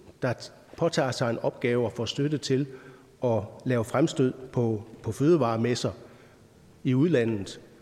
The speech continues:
hvor vi godt ved, at for enkelte firma, der er det dyrt og besværligt at arrangere, men det har en, en stor positiv effekt, at der er nogen, der får støtte til at arrangere et fremstød, og at det kan være med til, at vi eksporterer meget. Så undrer jeg mig meget over, at regeringens tilgang er,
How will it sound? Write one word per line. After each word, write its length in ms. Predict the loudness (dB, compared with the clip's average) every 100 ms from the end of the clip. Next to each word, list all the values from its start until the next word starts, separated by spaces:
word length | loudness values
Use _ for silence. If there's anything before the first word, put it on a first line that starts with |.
| -20 -6
hvor 100 | 0
vi 100 | 0
godt 160 | 2 2
ved, 140 | 2 2
at 100 | 2
for 100 | 2
enkelte 400 | 2 2 0 -4
firma, 420 | 0 2 2 0 -4 -4
der 80 | -2
er 40 |
det 160 | -2 -2
dyrt 340 | 0 0 0 -6
og 120 | -8
besværligt 460 | -6 0 2 2 0
at 40 |
arrangere, 400 | -4 -2 -2 -2
men 160 | -2 0
det 120 | 0
har 260 | 0 -2 -2
en, 220 | -2 -2 -4 -10 -20 -20 -20 -8
en 80 | -6
stor 200 | 2 2
positiv 400 | 4 2 4 2
effekt, 320 | 4 2 0 -2
at 140 | 0
der 80 | 2
er 40 |
nogen, 240 | 4 4 4
der 60 |
får 120 | 2 0
støtte 320 | 2 2 2
til 200 | 2 2
at 80 | 0 -8 -8
arrangere 640 | -4 -4 -2 0 2 2 0
et 100 | -2
fremstød, 480 | 0 0 -2 -4 -6 -10 -12 -4
og 100 | 0
at 80 |
det 80 | 2
kan 100 | 4
være 80 | 4
med 140 | 4
til, 240 | 4 2 0 -2
at 120 | -2
vi 80 | -2
eksporterer 400 | -4 -4 -2 0
meget. 320 | -2 -4 -8 -12 -20 -6
Så 140 | 2
undrer 200 | 4 6
jeg 80 | 6
mig 100 | 6
meget 260 | 4 4 4
over, 300 | 4 4 2 -2
at 180 | -4
regeringens 540 | -2 2 4 4 2 0
tilgang 440 | -2 0 0 0
er, 140 | 0